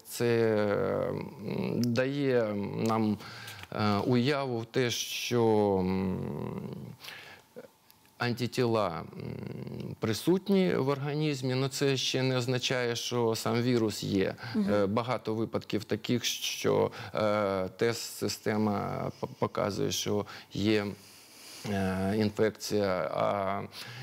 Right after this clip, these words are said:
Speaker 1: якісний аналіз, е, показує, що її немає. То це тільки, е, антитіла. І тому, е, необхідно звертатися у спеціалізовану лікарню.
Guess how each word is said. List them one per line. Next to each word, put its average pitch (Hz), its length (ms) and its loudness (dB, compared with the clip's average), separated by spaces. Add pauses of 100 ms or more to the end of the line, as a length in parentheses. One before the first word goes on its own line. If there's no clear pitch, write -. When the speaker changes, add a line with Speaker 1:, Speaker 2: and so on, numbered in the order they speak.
(220)
Speaker 1:
якісний 110 580 0
аналіз, 107 640 0
е, 95 240 0
показує, 98 460 -4
що - 160 -4
її 95 220 -2
немає. 95 720 -2 (340)
То - 200 -6 (280)
це 101 260 2
тільки, 104 440 0 (720)
е, 101 40 2 (160)
антитіла. 104 600 0 (460)
І 104 360 4
тому, 143 560 2 (200)
е, 101 100 -4
необхідно 120 720 0 (1080)
звертатися 135 800 -2
у 113 120 0
спеціалізовану 101 1300 -2
лікарню. 180 640 -2